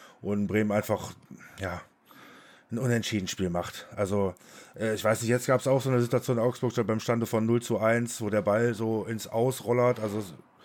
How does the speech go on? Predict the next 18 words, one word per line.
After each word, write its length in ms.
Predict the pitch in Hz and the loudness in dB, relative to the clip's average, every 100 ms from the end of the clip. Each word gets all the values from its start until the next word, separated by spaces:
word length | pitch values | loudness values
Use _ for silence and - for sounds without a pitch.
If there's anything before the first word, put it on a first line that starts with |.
| - - - | -18 -18 -4
Abstoß 460 | 120 - 123 113 - | -4 0 0 0 0
für, 800 | 120 104 101 98 101 98 98 95 _ _ - - - - - _ - | 2 4 4 2 2 0 0 -6 _ _ -20 -20 -20 -20 -20 _ -20
äh, 40 | |
für 260 | - 135 131 | -6 0 2
Bremen, 420 | 110 120 123 127 - _ | 4 2 2 -2 -10 _
ne? 260 | 120 127 131 | 0 2 0
Also 280 | 123 113 113 | -4 -4 -2
mehr 100 | 110 | 0
oder 140 | 110 | 0
weniger 200 | 117 117 | 0 0
schon 160 | 110 110 | 0 -2
alles 220 | 117 113 | -2 -2
nach 80 | 107 | -2
vorne, 300 | - 127 123 | 2 2 0
beziehungsweise, 840 | 110 120 110 107 101 101 101 92 107 | -4 -6 0 0 2 2 0 -2 -6
äh, 60 | |
keine 280 | - 127 107 | 0 0 2
Zeit. 380 | - 117 165 | 2 4 2